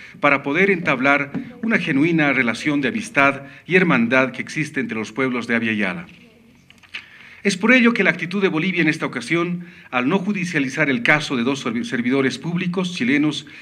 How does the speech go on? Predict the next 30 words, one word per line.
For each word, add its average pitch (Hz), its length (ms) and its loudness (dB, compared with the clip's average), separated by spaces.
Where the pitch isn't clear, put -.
que 139 120 0
desempeñaban 131 640 2
sus 151 180 -6
labores 139 460 0
en 120 60 -2
una 143 160 2
frontera 123 520 0
que 139 100 0
es 135 80 0
difícil 160 400 -2
de 135 80 0
reconocer, 117 600 -2
se - 160 -4
fundamentó 180 760 2
en 139 160 0
que 135 100 0
la 120 80 4
función 135 560 0
y 135 80 0
la 123 80 0
buena 175 240 0
fe 170 240 0
de 131 80 2
los 104 140 -4
servidores 117 540 -2
públicos 202 540 -2
debe 180 240 4
ser 165 260 -2
plenamente 165 640 4
respaldada 139 840 0